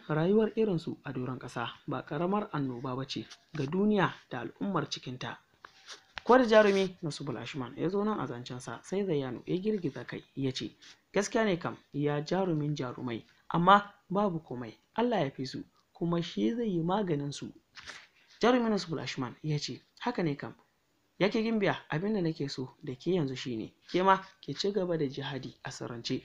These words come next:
a cikin wannan gida naku. Abin da nake nufi shi ne, ki rinƙa ƙoƙari kina shigar da kuyanginki zuwa cikin addinin Allah a hankali, ɗaya bayan ɗaya. Daga nan kuma sai ki koma kan sauran matan da ke cikin gidan naku, amma ta hanyar nuna musu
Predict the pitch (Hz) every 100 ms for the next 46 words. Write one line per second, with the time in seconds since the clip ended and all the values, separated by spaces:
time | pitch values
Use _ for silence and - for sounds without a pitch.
0 | - 127 175 190 185 - 214 196 147 135
1 | 131 131 - 123 _ _ _ _ - 190
2 | 262 233 208 190 165 156 131 - 120 113
3 | - _ - 143 190 226 160 - - 127
4 | - _ _ - 226 202 190 170 165 160
5 | 143 127 120 135 131 - - 135 160 196
6 | 131 - _ - - 233 202 165 165 160
7 | - 135 127 139 - 180 202 151 107 -
8 | - - 147 156 156 147 139 143 135 -
9 | - - 170 196 220 220 208 - - 220
10 | 220 185 165 147 120 - - 214 202 160
11 | 151 147 147 - 160 160 160 165 147 139
12 | 127 - 196 190 196 190 143 131 113 107
13 | _ - 185 208 214 - - - 202 -
14 | 214 208 180 151 156 208 202 151 151 -